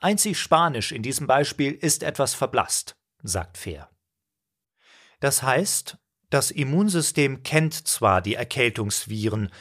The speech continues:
mit denen sie im Laufe ihres Lebens bereits Bekanntschaft geschlossen haben. Aber fällt diese Begegnung einmal aus, dann dauert es länger,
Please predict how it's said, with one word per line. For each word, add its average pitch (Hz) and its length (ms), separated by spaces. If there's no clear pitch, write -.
mit 113 200
denen 113 200
sie 104 140
im 107 160
Laufe 127 300
ihres 104 340
Lebens 117 340
bereits 107 400
Bekanntschaft 110 680
geschlossen 92 540
haben. 85 320
Aber 160 240
fällt 208 300
diese 143 200
Begegnung 143 600
einmal 110 340
aus, 127 460
dann 135 180
dauert 156 360
es 131 180
länger, 123 460